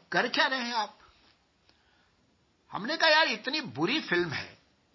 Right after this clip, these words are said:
और बैठना है तीन घंटे, तो हम इसकी सीट को नोच के फेंक रहे हैं।" तो उसने कहा, "तो इससे क्या होगा?" हमने कहा, "इससे होगा ये कि सीट नष्ट हो जाएगी।" उसने कहा, "तो उससे क्या होगा?"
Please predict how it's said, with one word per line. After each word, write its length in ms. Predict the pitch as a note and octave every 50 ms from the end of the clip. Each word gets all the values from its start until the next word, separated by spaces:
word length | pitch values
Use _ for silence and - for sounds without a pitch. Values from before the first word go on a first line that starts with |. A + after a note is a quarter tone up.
| _ _ _ _ _ _ _
और 80 | F3 E3
बैठना 640 | C#3 B2+ A#2+ D#3+ D#3 E3 E3+ E3 - G3+ D4 D4
है 300 | A#3+ - F#3 C4 D4 C#4+
तीन 280 | - C#4 C#4 C4 C#4 B3
घंटे, 380 | F#3+ G3+ A#3+ A3 - C4+ B3 - _ _ _ _ _ _ - - - _ _ _ _ _ _ -
तो 60 | A3+
हम 200 | F#3 F#3+ A#3+ C4
इसकी 320 | B3 A3 - - F#4 D4
सीट 500 | - - - - - B3+ D4+ F4+ F4 -
को 140 | - - D4
नोच 520 | A#3 F3 D3 D3+ E3+ A3 C#4 D4+ C#4+ -
के 140 | - - C4
फेंक 420 | - - - - G#3+ A3 - - C3
रहे 140 | A2 -
हैं।" 180 | - G#2+ - - _ _ _ _ _ _ _ _ _ _ _ _ _ _ -
तो 80 | E3+
उसने 180 | D#3 C#3 - A3
कहा, 80 | G#3+ A3
"तो 140 | A3 A3
इससे 320 | G#3 E3 C#3+ - - - D4
क्या 220 | - - C#4 C#4+
होगा?" 360 | A3+ G#3+ A#3+ - B3 G#3+ - _ _ - _ _ _ _ _ _ _ _ _ _ _ _ _ _ _ _ _
हमने 300 | - D#3 F#3 G#3+ D4 F4
कहा, 120 | F4 - D4+
"इससे 300 | B3+ F#3 - - - C#4
होगा 460 | A#3 - - C3+ D#3 G3 A3 C4+ D4+
ये 260 | B3+ F3 A#3 D4 D#4
कि 180 | - - G3 D3+
सीट 340 | - - - E3+ D#3 C#3+ - B2+
नष्ट 380 | A#2+ C3 F#3 A3 - - -
हो 60 | D#4 D4+
जाएगी।" 360 | - C4+ C4+ C4 B3+ _ G3
उसने 240 | D#3 - - G3 F#3
कहा, 100 | F3+ E3+
"तो 200 | - _ G3+ G3+
उससे 380 | D#3+ E3 C#3 - - - D4
क्या 200 | - - C4+ D#4
होगा?" 300 | A#3+ B3+ - - D4 C#4